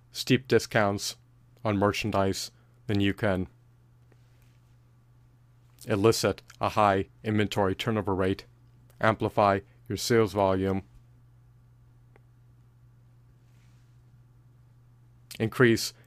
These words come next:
your customer foot traffic, and sell items in an expeditious manner. Retailers want to be able to liquidate their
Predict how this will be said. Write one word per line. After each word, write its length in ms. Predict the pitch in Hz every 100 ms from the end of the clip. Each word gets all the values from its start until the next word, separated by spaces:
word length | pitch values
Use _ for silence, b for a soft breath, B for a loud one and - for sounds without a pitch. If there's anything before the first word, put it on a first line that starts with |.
| -
your 100 | 113
customer 540 | - 120 - 110 101 - -
foot 220 | - 127
traffic, 580 | - 101 98 107 104 - - _ _ - - - _ _ _ _ - _ _ _ _ _ _ _ _ _ _ _ _ _ _ _ _ - -
and 340 | 107 101 95 - _ -
sell 300 | - 120 104
items 500 | 107 101 95 98 -
in 240 | 104 95 95 b -
an 100 | 107
expeditious 680 | 110 - - 104 - 101 - b b
manner. 440 | 101 101 101 92 - _ _ _ _ _ _ _ _ _ _ _ _ _ - _ _ _ - - - _ _ _ _ _ _ _ _ _ _ _ _ _ - 110
Retailers 720 | 110 113 120 107 101 101 -
want 140 | 107 101
to 40 |
be 100 | 104
able 200 | 95 98
to 300 | - 101 95 b b b b - -
liquidate 600 | 110 - 104 95 95 - - - -
their 500 | 104 98 92 92